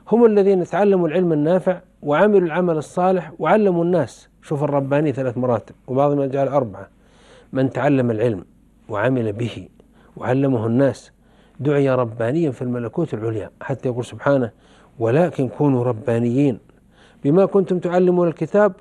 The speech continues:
وبما كنتم تدرسون." قال بعضهم: "تعلمون تفهمون وتدرسون تحفظون." هذا ك-، قال بعضهم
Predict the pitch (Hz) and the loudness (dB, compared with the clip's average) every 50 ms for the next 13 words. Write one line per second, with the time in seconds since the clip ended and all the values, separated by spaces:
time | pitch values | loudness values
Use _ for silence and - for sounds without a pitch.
0 | _ - 147 147 143 156 156 160 151 139 - 185 175 151 165 139 - 151 147 147 | _ -8 -6 -4 -2 -2 0 0 -2 -2 -2 -4 -4 -4 -6 -6 -6 -4 -4 -4
1 | 123 - - 107 90 - - 143 143 147 143 165 160 160 156 151 - - 139 156 | -6 -6 -10 -16 -14 -8 -4 -2 -2 0 2 2 2 2 0 -2 -4 -2 -2 0
2 | 156 143 147 160 175 180 175 - - _ _ _ _ _ _ - _ _ _ _ | 0 0 0 2 2 0 0 -2 -8 _ _ _ _ _ _ -20 _ _ _ _
3 | _ - 180 160 - - 127 127 135 131 117 98 90 - _ - - 131 127 - | _ -2 -2 -2 -2 -2 -4 -4 -2 -2 -4 -6 -8 -14 _ -6 -6 -4 -2 -2
4 | 156 139 - - - 156 151 160 147 139 - 180 170 135 - 139 - - - 147 | -4 -4 -4 -6 -4 -2 -2 0 -2 -2 -2 -2 -2 -2 -4 -6 -8 -4 -4 -2
5 | 139 123 110 98 - _ - - 196 202 190 170 - - 160 143 139 - - 151 | -2 -2 -4 -6 -10 _ -8 -2 0 2 2 2 0 -2 -6 -6 -6 -4 -2 0
6 | 151 147 147 147 143 139 139 135 139 - | 0 0 0 0 0 0 -2 -2 -4 -4